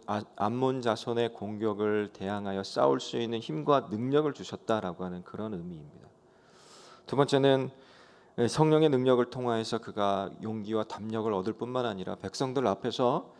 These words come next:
어, 백성들을 하나님의 뜻으로 이끌어갈 수 있는 그러한 지도력을 갖게 되었다라고 하는 이 두 가지입니다. 전쟁에 승리할 수 있는 능력, 그리고 두 번째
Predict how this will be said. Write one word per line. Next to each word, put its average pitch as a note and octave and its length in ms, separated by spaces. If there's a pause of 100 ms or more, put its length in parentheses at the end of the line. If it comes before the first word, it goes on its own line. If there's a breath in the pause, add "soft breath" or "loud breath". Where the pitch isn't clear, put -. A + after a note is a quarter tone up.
(500 loud breath)
어, G2+ 220
백성들을 C3 760
하나님의 D#3+ 440
뜻으로 D3 280
이끌어갈 B2 540
수 A#2 160
있는 G#2+ 300
그러한 A2+ 360
지도력을 C#3 600
갖게 - 300
되었다라고 G2+ 580
하는 F2 180
이 A#2 140
두 B2 160
가지입니다. G2+ 500 (800 loud breath)
전쟁에 A#2 320
승리할 C#3+ 340
수 - 120
있는 A#2 180
능력, G2 340 (160)
그리고 F#2 220
두 - 140
번째 C3 440